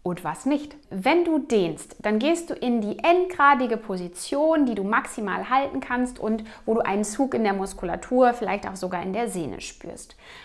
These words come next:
Ähm, das sorgt dafür, dass kurzfristig deine Beweglichkeit etwas besser wird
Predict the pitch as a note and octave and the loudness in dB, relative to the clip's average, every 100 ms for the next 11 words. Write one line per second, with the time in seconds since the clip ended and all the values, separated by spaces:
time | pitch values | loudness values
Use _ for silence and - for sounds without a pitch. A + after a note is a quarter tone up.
0 | - A3 A3 A3 - - - D#4 E4+ F4 | -8 -4 -2 4 4 4 2 6 6 4
1 | F4 - G#3 G#3 - B3 E4+ - A#3+ A#3 | -2 -2 0 0 0 2 4 2 0 -2
2 | - - E4 G#3+ - - - - G#3+ G#3+ | -2 -4 0 0 -2 -12 -14 -8 -6 -6
3 | G#3+ B3+ D4+ - - - G3+ G#3+ G3+ G3 | -4 -4 -4 -8 -12 -2 2 2 0 0
4 | F#3+ F3 F3 F#3 F3+ F#3 B3+ B3+ - E4+ | -2 -2 -4 -2 -2 -4 -8 -6 0 0
5 | - - E3 - - D#3+ - G#3+ C4 D4+ | 0 -6 -6 -10 -12 -8 -4 0 2 0